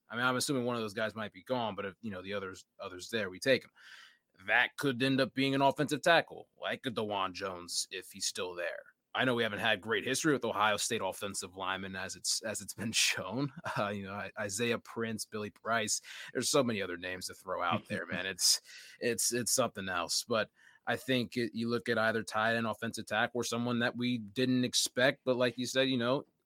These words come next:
Speaker 1: I, I really like what Jordan said, though, when it came to the, you know, you, uh, you, uh, sign needs and draft talent. That could,
Speaker 2: Yeah.
Speaker 1: that could be someone that's way out of,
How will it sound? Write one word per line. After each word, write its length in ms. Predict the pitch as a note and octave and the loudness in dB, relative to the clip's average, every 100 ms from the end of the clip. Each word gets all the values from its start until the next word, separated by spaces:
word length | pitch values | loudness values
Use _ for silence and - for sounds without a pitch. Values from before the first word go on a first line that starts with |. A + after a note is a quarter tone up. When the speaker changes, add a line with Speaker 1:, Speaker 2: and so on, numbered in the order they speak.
| - | 2
Speaker 1:
I, 80 | C#3+ | 6
I 120 | D#3 | 8
really 220 | F#3 B3+ | 8 8
like 200 | A#3+ A#3 | 8 6
what 80 | A3 | 4
Jordan 240 | G3 A3 F#3 | 4 4 4
said, 220 | B2+ G2+ | 2 2
though, 100 | G#2+ | 0
when 100 | A2 | 0
it 40 | |
came 200 | A#2 C#3 | 0 0
to 60 | B2+ | 2
the, 220 | A#2+ A#2+ | 2 2
you 120 | A#2 | 2
know, 260 | A#2 A#2+ C3+ | 2 2 0
you, 260 | B2+ A#2 A#2+ | -2 0 2
uh, 260 | A2+ A2 G#2+ - - _ - | 2 2 0 -6 -20 _ -4
you, 260 | A2+ A2+ | -2 0
uh, 180 | G#2+ F#2+ | -2 -2
sign 420 | - D#3+ D3+ D3+ | 2 4 6 4
needs 240 | C3+ C#3 B2 | 2 0 -2
and 100 | A#2 | -4
draft 300 | A2+ A#2+ B2 | -2 -2 0
talent. 320 | E3 B2+ F2 | 0 0 -2
That 200 | G#2+ F#3 | 2 2
could, 160 | - G#2+ - | 2 -8 -8
Speaker 2:
Yeah. 180 | F2+ E2+ - _ - | -6 -6 -6 _ 4
Speaker 1:
that 140 | - | 4
could 100 | E3+ | 4
be 60 | C3 | -2
someone 320 | C3 C3 B2+ | -2 -2 0
that's 240 | B2 A2+ | -2 -2
way 380 | G#2+ G2+ C3 C#3+ | -6 2 4 6
out 180 | C#3 D3 | 6 4
of, 200 | C3+ | 0